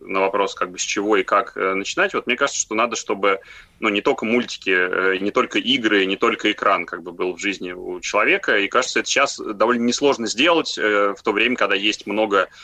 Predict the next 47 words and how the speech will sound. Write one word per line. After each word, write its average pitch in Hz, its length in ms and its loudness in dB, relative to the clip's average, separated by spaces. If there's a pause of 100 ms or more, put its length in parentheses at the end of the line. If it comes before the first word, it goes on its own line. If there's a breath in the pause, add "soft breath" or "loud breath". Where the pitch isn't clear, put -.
(220 loud breath)
дополнительных 120 640 2
занятий, 117 580 2
бассейны, 113 600 0
футболы, 101 720 4
там, 95 180 0
кружки 101 520 -2
и 90 40 -2
все - 180 -2
остальное. 123 500 0
То 95 120 -8
есть, - 260 -10
э, - 40 -8
на 92 260 -4
самом 107 220 -2
деле 113 160 2
у - 20 2
меня 110 140 0
дети 123 260 -4
не 110 80 -2
всегда 117 320 0
успевают 110 520 0
просто 95 260 -4
смотреть 98 420 -2
мультики, 123 380 -4
потому 92 300 -2
что - 200 -4
им, 95 480 -4
как 101 160 -4
бы, 104 100 0
и 104 40 2
так - 180 0
есть, 95 340 -2
э, 92 180 -2
чем 95 220 -6
заняться. 92 480 -2
Я 90 100 0
имею 90 140 -2
в 90 40 -12
виду, - 20 -6
не, 101 140 -2
ну, 107 140 -2
не 90 120 -4
каждый 90 320 -2
день 85 140 -8
успевают - 440 -8
это - 120 -14
делать. - 260 -12